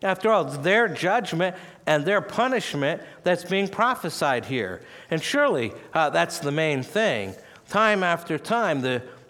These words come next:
judgment of the unbelieving world is described in vivid and dramatic ways. Surely this is a solemn warning to unbelievers. This is what will happen to you if you don't put your faith and trust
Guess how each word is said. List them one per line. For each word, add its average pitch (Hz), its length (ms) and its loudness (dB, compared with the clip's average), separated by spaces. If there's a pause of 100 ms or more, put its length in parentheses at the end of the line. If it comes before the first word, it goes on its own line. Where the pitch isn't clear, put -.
judgment 175 500 0
of 135 80 0
the 143 100 2
unbelieving 170 680 0
world 180 340 0
is 123 160 -8
described 175 680 -2
in 131 140 -2
vivid 170 500 -2 (180)
and 143 140 -2
dramatic 156 580 0
ways. 180 400 2
Surely 185 400 -2 (300)
this 202 220 0
is 139 160 -2
a 135 80 -4
solemn 170 540 0
warning 160 380 0
to 156 100 -4
unbelievers. 160 760 0 (320)
This 208 200 -2
is 214 80 0
what 175 200 2
will 165 100 0
happen 233 380 0
to 180 40 2
you 151 180 2
if 135 120 -6
you 147 80 -2
don't 170 200 0
put 202 160 -2
your 156 120 -2
faith 180 320 -2
and 165 120 -4
trust 220 380 -2